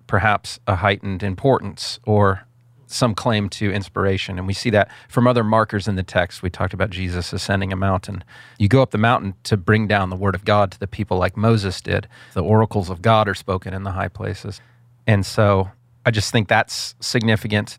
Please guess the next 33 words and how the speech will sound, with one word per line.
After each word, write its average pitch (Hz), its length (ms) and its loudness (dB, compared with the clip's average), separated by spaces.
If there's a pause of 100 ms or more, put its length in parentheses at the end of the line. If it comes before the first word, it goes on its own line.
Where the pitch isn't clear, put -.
(120)
that 98 160 4
the - 80 -2
sermon 101 380 0
begins 101 400 0
that 104 200 2
way. 101 300 0 (140)
You 101 120 -8
could 95 140 -6
see 101 240 -2
an 90 80 2
implicit 90 480 -4
claim 101 340 0
to 95 200 -2
inspiration, 95 680 0
perhaps, 98 400 -2
for - 140 -8
the 92 80 -2
Jewish 90 320 -2
audience 104 540 2
that's - 220 -8
there 104 260 2 (320)
initially 101 480 2
in 95 140 0
that. 98 440 0 (160)
These 160 300 4
are 160 100 6
pronouncements 139 720 0
of 123 160 4
divine 117 400 2
favor. 101 500 0
So - 220 0
they're 107 160 4
not 123 320 2